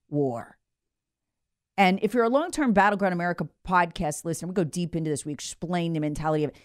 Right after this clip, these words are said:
They are growing Iran. They're growing a poison. They are growing, uh, a cancer. They're growing it. They're nurturing it like I'm gonna be doing in a few weeks in my garden, right? Protecting it when it gets cold.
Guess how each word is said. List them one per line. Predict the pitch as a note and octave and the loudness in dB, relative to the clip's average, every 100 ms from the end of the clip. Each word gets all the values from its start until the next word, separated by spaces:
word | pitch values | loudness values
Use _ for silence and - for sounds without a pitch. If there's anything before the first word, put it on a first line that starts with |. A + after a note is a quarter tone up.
| _ - | _ -10
They | D#3 D#3+ A#3+ C4 C#4+ A#3 | -2 4 4 4 2 2
are | F#3 | 0
growing | D#3 D#3+ F3+ F#3+ F#3+ | 0 2 4 4 2
Iran. | D#3 D3 C#3 | 0 0 0
They're | C3+ D#3+ | 0 -2
growing | D3 F#3 F#3+ G3 | 2 4 4 2
a | E3 | -2
poison. | - - E3+ D#3+ C#3+ - G3 _ _ _ | -6 -8 -4 -4 -4 -10 -14 _ _ _
They | E3+ F#3+ | 2 4
are | F#3 | 4
growing, | E3 E3 F3+ F#3+ G3+ G#3+ G#3 G3 G3 F#3+ F3+ _ _ _ | 0 0 2 4 4 4 0 0 -2 -2 -4 _ _ _
uh, | D#3 D#3 C#3+ | 2 4 4
a | D#3+ | 0
cancer. | - - F#3+ F3+ - D3+ | -4 0 0 0 0 0
They're | D#3 | 0
growing | C3 D3 E3 E3+ F3 D3+ | -2 2 4 4 4 0
it. | C3 | -2
They're | D3+ | -2
nurturing | D3+ D3+ F3 - F3+ D#3+ D3 | 0 0 -2 -2 -4 -2 -2
it | - _ _ - | -4 _ _ 0
like | D3+ D3+ - | 4 4 2
I'm | D3 D3+ | 2 2
gonna | D#3 D3 | 2 2
be | C#3+ | 2
doing | D3+ D3 | 0 0
in | C#3 | 0
a | |
few | - D#3 | 0 0
weeks | D3 C3 | -2 -2
in | D3+ | -2
my | C3+ | -2
garden, | C3 C#3+ D#3 B2+ | 2 2 2 0
right? | B2 C3+ C#3 | -2 -2 -4
Protecting | D3+ - D3+ D3 D#3+ D#3 | -8 -2 0 0 -2 -2
it | D3 | 0
when | D3+ | -2
it | C#3+ | -2
gets | D3 | -6
cold. | - D#3 D3+ C#3 | -2 0 0 -2